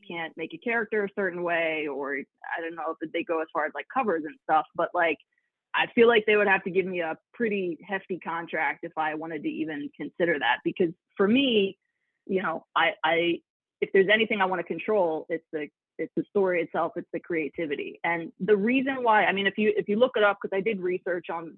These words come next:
pros and cons, um, the biggest thing is, you know, if you go with a publisher, then they pay for everything.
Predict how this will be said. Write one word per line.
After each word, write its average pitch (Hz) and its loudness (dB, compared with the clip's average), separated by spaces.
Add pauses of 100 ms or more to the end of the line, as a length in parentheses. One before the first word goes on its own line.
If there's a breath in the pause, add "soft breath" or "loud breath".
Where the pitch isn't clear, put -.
(160)
pros 180 -2
and 160 -8
cons, 156 -4 (560)
um, 165 0
the 190 4
biggest 214 6
thing 180 -4
is, 165 -2
you 165 -8
know, 151 -8
if 147 -10
you 180 -6
go 190 0
with 190 -4
a 175 -6
publisher, 165 -6
then 147 -10
they 156 -6 (100)
pay 160 -4
for 156 -6
everything. 147 -8